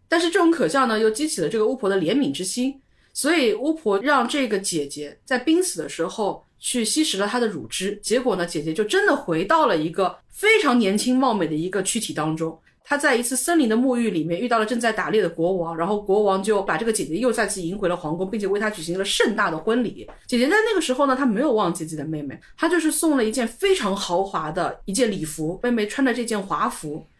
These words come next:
来到了她的那个宫殿里面。妹妹难以抑制自己跟姐姐重逢的这种愉悦，妹妹是一个非常单纯的性格的一个女孩，所以当宴会结束的时候，当所有的宾客全部都离开的时候，当魔法即将要消失的时候，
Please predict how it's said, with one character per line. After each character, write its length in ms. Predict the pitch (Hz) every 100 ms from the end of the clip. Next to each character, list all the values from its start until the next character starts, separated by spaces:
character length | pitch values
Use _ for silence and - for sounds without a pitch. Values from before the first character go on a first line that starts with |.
| _ _ _ -
来 200 | 175 185
到 200 | 247 214
了 80 |
她 160 | 180 196
的 80 | 196
那 100 | 208
个 80 | 190
宫 180 | 226
殿 200 | 240 240
里 100 | 160
面。 240 | 147 160 - _ _ _ -
妹 120 | 349
妹 140 | 311 240
难 220 | 190 302
以 60 |
抑 180 | 226 254
制 140 | 233 208
自 160 | 240
己 100 | 185
跟 160 | 160 220
姐 120 | 202
姐 80 | 165
重 200 | - 196
逢 140 | 208
的 80 | 196
这 80 | 196
种 100 | 165 156
愉 140 | 165
悦， 260 | 214 190 - - -
妹 100 | 339
妹 140 | 302
是 100 | 285
一 60 | 285
个 80 | 269
非 140 | 330
常 120 | 269 254
单 260 | 311 339
纯 160 | 269 160
的 80 | 156
性 240 | 214 175
格 140 | 165
的 40 | 156
一 60 |
个 80 | 160
女 160 | 165 147
孩， 340 | 156 - - _ _
所 160 | - 285
以 80 | 311
当 180 | 311 320
宴 180 | 370
会 180 | 269 262
结 200 | - 151
束 160 | 156 285
的 120 | 190
时 100 | -
候， 160 | 160 185
当 180 | 247
所 260 | 277 - 262
有 40 |
的 80 | 240
宾 240 | 170 262 269
客 140 | 262
全 180 | 180 170
部 80 | 226
都 100 | 226
离 140 | 156
开 220 | - 240
的 100 | 214
时 60 | 170
候， 60 |
当 120 | 196 233
魔 180 | 202
法 140 | 233 180
即 100 | 160
将 140 | 214
要 80 | 233
消 180 | 208 233
失 160 | 240
的 120 | 277 220
时 100 | -
候， 260 | 147 -